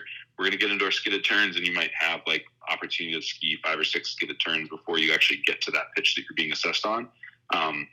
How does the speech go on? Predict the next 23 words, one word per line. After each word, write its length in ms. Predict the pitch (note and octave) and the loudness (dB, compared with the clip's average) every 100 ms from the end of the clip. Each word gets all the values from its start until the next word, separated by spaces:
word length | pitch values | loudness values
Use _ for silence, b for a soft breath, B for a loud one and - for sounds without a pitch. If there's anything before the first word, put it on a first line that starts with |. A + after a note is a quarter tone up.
| _ _ _ - G#2 | _ _ _ -6 0
they 100 | G#2+ | 2
would 160 | G2 | 2
tell 180 | - F#2 | 0 0
us, 180 | - - | -2 -2
like, 140 | E2+ | -2
the 80 | E2+ | 0
next 300 | E2+ - - | -2 -4 -6
couple 340 | E2+ - D#2+ | -6 -6 -8
of 80 | D2+ | -2
activities 500 | D#2 - E2+ D2+ D2+ | -4 -2 -2 -2 -2
we 80 | D#2 | -8
were 80 | D2 | -6
gonna 160 | D2 | -4
do. 220 | D2 D#2 C#2 | 0 0 0
So, 160 | D#2+ | 0
you 140 | D2 C#2+ | 2 0
know, 100 | C#2+ | -2
like, 240 | C#2+ - | -6 -6
we're 80 | D#2 | -2
probably 200 | F#2+ F2+ | 2 2
gonna 120 | E2+ | 2
do 140 | F2 | 0
some, 280 | F2 F2 D#2+ | 0 -2 -4